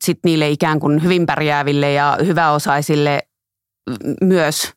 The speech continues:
et koska niille tulee sit kurja mieli, jos sit me annetaan pelkästään niille, jotka on esimerkiksi hyvin vähävaraisia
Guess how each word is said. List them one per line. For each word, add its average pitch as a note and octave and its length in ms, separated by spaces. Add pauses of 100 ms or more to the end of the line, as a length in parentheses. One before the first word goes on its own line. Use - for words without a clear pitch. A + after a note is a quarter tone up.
et F3+ 140
koska G3 220
niille G3+ 300
tulee D#3 180
sit - 100
kurja F3 300
mieli, F3+ 380 (520)
jos E3 160
sit - 180
me D3+ 80
annetaan D#3 420
pelkästään D3 680
niille, D3 320
jotka B2 380
on C3+ 200
esimerkiksi A#2 680
hyvin D3+ 220
vähävaraisia - 800